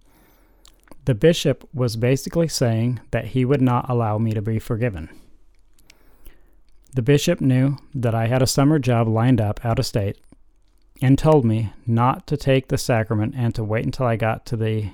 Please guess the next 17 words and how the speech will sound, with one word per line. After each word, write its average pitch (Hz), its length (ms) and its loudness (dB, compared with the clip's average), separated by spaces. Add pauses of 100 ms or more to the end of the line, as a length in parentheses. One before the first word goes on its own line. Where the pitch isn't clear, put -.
new 131 240 2
ward 110 340 -2
in 117 160 -2
my 110 140 0
summer 143 360 0
area, 104 420 -6 (580)
and 123 320 0 (240)
perhaps 156 640 0
the 127 140 -2
new 123 160 2
bishop 120 400 -2
would 107 100 -6
help 117 220 -4
me 120 100 -2
with 110 180 -4
the 110 100 -4
repentance. 107 600 -8